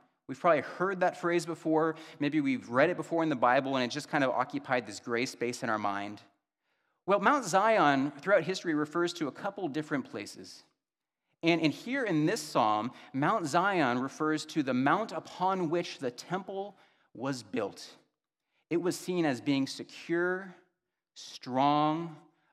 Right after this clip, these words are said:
abiding forever. It was the place where the Jews saw God's presence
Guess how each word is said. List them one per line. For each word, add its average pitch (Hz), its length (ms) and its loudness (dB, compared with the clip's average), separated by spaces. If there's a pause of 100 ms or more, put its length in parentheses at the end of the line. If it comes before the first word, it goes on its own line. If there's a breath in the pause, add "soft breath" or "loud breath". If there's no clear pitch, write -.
abiding 135 520 0
forever. 113 640 -4 (240 loud breath)
It 135 40 0
was 143 220 2
the 160 60 -2
place 185 420 -4
where 143 180 -2
the 127 80 -4
Jews 151 380 -4
saw 117 180 -4
God's 147 420 -4
presence 131 560 -4